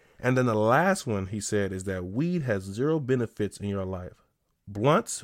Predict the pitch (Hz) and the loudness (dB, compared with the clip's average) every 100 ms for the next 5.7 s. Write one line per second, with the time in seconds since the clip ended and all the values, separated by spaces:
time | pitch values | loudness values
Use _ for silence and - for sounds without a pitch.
0 | - 107 107 - _ 139 185 123 107 - | -10 -2 -2 -2 _ 2 4 2 -2 -2
1 | 120 110 98 - 123 104 92 90 - 95 | 0 0 -2 -2 -4 -2 -4 -6 -4 -4
2 | 90 107 101 92 95 - 104 - - 98 | 0 0 0 0 -4 -2 -4 -4 -14 -10
3 | 101 151 98 107 92 87 95 110 110 123 | -6 -4 -6 -10 -12 -10 -8 -6 -6 -6
4 | 101 92 95 90 87 104 92 85 - - | -6 -6 -6 -6 -6 -4 -4 -8 -16 -20
5 | - - 92 - 87 - - | -20 -10 -6 -4 -6 -8 -20